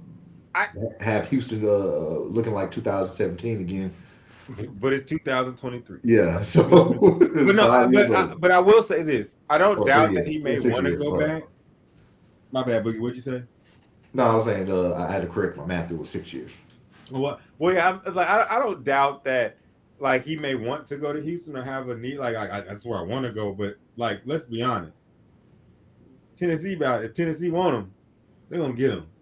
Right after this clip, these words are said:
Speaker 1: Yeah.
Speaker 2: Tennessee gonna throw at least, I'm telling y'all, they gonna throw at least twelve, thirteen million at that boy.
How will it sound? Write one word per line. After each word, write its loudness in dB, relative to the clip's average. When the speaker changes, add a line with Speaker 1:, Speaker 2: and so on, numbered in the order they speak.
Speaker 1:
Yeah. -4
Speaker 2:
Tennessee -2
gonna -2
throw -4
at -4
least, 2
I'm -8
telling -2
y'all, -6
they -6
gonna -8
throw -6
at -6
least -10
twelve, -8
thirteen -8
million -4
at -6
that -4
boy. -8